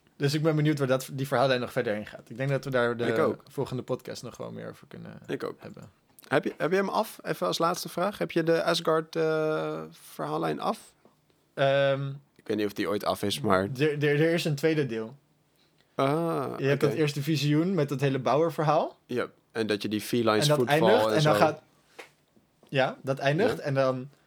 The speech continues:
Speaker 1: zegt Odin, "Oh, nu ga ik daarheen." En dan ga je uit je trance en dan moet je nieuwe kruiden gaan halen om dat verhaal mee te krijgen.
Speaker 2: Ah, en die heb je nog niet af, begrijp ik, Jurt?
Speaker 1: Nee.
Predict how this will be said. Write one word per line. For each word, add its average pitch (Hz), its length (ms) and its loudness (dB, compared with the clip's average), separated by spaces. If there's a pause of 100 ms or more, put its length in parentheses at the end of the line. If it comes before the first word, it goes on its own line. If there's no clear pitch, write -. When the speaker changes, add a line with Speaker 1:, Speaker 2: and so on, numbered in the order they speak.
(300)
Speaker 1:
zegt - 300 -4
Odin, 147 340 2
"Oh, 170 160 4
nu 143 120 2
ga 135 180 2
ik 127 120 0
daarheen." 151 520 2 (520)
En 131 100 -6
dan 135 140 4
ga 143 100 0
je 135 120 2
uit 127 160 0
je 139 80 -2
trance 139 400 -2
en 127 80 -6
dan 131 100 -2
moet 127 120 -6
je 127 80 -6
nieuwe 127 200 -2
kruiden 123 300 -2
gaan 127 140 -6
halen 120 360 -2
om 120 300 -10 (160)
dat 123 220 -6
verhaal 107 220 -4
mee 101 160 -10
te - 80 -16
krijgen. 101 360 2
Speaker 2:
Ah, - 60 -10
en 101 240 -4
die 120 120 0
heb 110 120 0
je 131 60 -4
nog 120 140 -2
niet 143 180 -4
af, 175 200 -8
begrijp - 320 -4
ik, 165 80 -12
Jurt? 185 140 -4
Speaker 1:
Nee. 117 100 -2